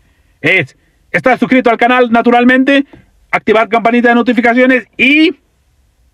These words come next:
seguirme en Instagram. Y seguirme en Instagram es fácil y sencillo. Es el Instagram personal mío y obviamente del canal. Pues ahí está, chaval, está en la descripción, también lo aparecen aquí en su pantalla. Y, y bueno,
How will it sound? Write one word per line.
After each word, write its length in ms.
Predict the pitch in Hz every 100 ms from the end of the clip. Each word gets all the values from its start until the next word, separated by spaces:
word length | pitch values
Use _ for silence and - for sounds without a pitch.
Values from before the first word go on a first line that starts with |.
| _ _ _ _ _ _
seguirme 600 | - 240 226 277 269 262 -
en 180 | 185
Instagram. 480 | 175 131 - - - - _ _ _
Y 120 | - 160
seguirme 340 | 233 277 285
en 60 | 285
Instagram 400 | 285 277 269 269 -
es 240 | 240 269
fácil 360 | - 247 208 208
y 40 |
sencillo. 460 | 190 185 139 98 82 - _ _
Es 200 | 214 196
el 120 | 226
Instagram 400 | 233 - 214 208
personal 340 | 247 208 226 240
mío 340 | 254 247 240
y 160 | - 180
obviamente 580 | 170 185 190 202 190 185
del 320 | 123 170 180
canal. 360 | 143 117 - _ _ _ _
Pues 160 | - 185
ahí 120 | 247
está, 200 | 233 269
chaval, 280 | 269 269 285
está 160 | 254
en 60 | 254
la 60 | 247
descripción, 480 | 226 262 - 294
también 260 | 277 226 240
lo 60 | 233
aparecen 260 | 233 240
aquí 200 | 233 - 226
en 220 | - 196
su 120 | 170 226
pantalla. 600 | 185 156 98 58 - - _ _ _ _ _ _ _ _ _ _ _ _ _ _ _ _ _ _
Y, 140 | 131 190
y 220 | - -
bueno, 260 | 285 311